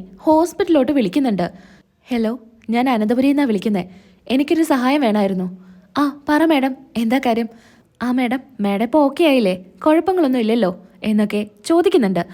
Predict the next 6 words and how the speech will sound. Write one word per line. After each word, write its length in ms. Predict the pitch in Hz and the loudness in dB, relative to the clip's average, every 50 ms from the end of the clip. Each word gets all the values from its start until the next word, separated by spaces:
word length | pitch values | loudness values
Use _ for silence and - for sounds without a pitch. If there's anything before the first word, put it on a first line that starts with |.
| - - - - - _ _ _ _ - | -18 -20 -20 -20 -20 _ _ _ _ -4
"ഇല്ല, 160 | 247 269 269 214 - 269 - - | 0 2 2 2 0 -2 -8 -4
കുഴപ്പമൊന്നുമില്ല. 640 | - 254 247 254 277 269 349 330 294 285 220 202 180 - - - - - | 0 0 2 2 2 2 2 2 4 2 2 0 0 -2 -4 -10 -12 -8
ഞാനൊരു 440 | 190 208 226 208 190 196 202 214 254 | -4 -2 0 0 0 0 0 0 0
കാര്യം 280 | 269 247 233 226 254 247 - - - - | 0 0 2 0 0 -4 -6 -6 -4 -2
അന്വേഷിക്കാനായിട്ട് 720 | 320 330 349 370 381 381 381 - 392 302 226 214 214 233 | 0 0 0 0 -2 -2 -2 -2 0 0 0 0 -2 -2
വിളിച്ചതാ. 360 | 196 190 208 - 214 185 | -2 -2 -4 -4 -4 -4